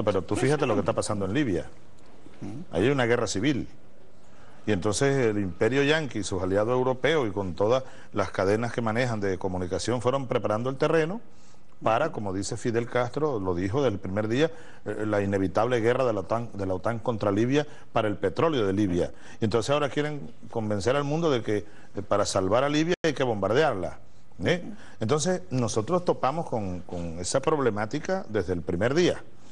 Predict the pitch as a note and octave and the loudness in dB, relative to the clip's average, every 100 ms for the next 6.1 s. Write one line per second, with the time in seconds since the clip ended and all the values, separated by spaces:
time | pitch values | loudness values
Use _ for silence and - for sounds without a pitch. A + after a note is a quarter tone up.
0 | - - - - - - C3 B2+ E3+ D#3 | -10 -10 -10 -12 -12 -4 -2 0 -2 -2
1 | C#3 D3 C#3 B2 A#2+ A#2 G#2 G#2+ A2 G#2 | -2 0 0 0 0 -2 -4 -2 -2 -2
2 | G2+ G#2 E2+ D#2 F2 F2+ F2 D#2+ D2 - | -2 0 -2 -2 -2 0 0 -2 -4 -8
3 | - - - - - - F#2+ F#2+ A#2 A2 | -12 -12 -12 -12 -10 -4 -2 2 0 2
4 | A2 A2 G2+ E2+ D#2+ C#2+ - F2 - G2 | 2 2 2 2 0 -4 -10 -6 0 2
5 | F2+ F2+ F2+ G2 F#2 F2+ F#2+ G2 F2+ F2 | 2 -2 0 2 2 2 2 2 2 0
6 | E2 | -4